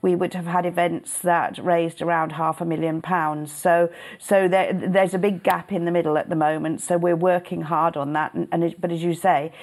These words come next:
we've already reached halfway with that appeal.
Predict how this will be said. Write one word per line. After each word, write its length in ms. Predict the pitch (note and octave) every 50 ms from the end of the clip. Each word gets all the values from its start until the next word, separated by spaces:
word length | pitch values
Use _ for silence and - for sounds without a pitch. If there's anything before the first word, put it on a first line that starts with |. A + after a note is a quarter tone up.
| - - -
we've 180 | - E3+ E3
already 360 | F3+ F3+ F3 E3+ F3 D#3+ E3 D#3+
reached 280 | D#3+ D#3+ - - -
halfway 480 | - E3 D#3 D#3 D3+ - D3 C#3+ D3 D3
with 180 | C#3 C#3+ C#3+
that 180 | - C#3+ D3 -
appeal. 420 | D3+ - - D3 C#3 C#3+ D3 C#3+